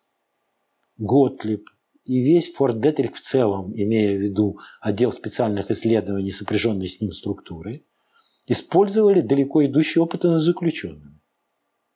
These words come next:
Разумеется, были использованы все материалы, полученные от нацистов в Германии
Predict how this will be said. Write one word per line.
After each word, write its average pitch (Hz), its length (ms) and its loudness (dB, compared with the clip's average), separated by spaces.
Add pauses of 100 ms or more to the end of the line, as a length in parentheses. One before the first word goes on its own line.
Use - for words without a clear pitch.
(640)
Разумеется, 160 720 4
были 127 220 4
использованы 120 480 0
все - 180 0
материалы, 160 500 4
полученные 123 440 0
от - 100 -4
нацистов 127 400 0
в - 20 -4
Германии 135 480 2